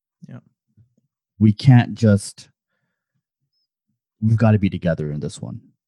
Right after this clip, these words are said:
Speaker 2: you know, as, as a people. We owe it to, we owe it to ourselves.
Speaker 1: I got,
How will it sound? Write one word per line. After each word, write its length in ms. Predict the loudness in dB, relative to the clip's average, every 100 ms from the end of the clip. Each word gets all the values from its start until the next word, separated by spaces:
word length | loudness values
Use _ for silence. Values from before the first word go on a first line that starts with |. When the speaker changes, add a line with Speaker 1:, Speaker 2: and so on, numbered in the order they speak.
| _ _
Speaker 2:
you 80 | -4
know, 180 | -4 -4 -2
as, 220 | -4 -4 -4
as 180 | -4
a 60 | -4
people. 540 | -2 -2 -2 -6 -16 _ _ _ _ _ _
We 180 | 2 2
owe 200 | 4 2
it 140 | 0
to, 360 | -2 0 0 0 -6 _ _
we 140 | 0
owe 180 | 2 2
it 80 | 2
to 120 | 0
ourselves. 580 | -4 -4 -8 -8 -16 -20 _ _ _ _ _ _ _ _ _ _ _ _ _ _ _ _ _ _ _ _ _ _ _ _ _ _ _ _ _ _ _ _ _ _ _ _ _ _ _ _ _ _ _ _ _ _ _ _ -10
Speaker 1:
I 60 |
got, 300 | -4 -4 -4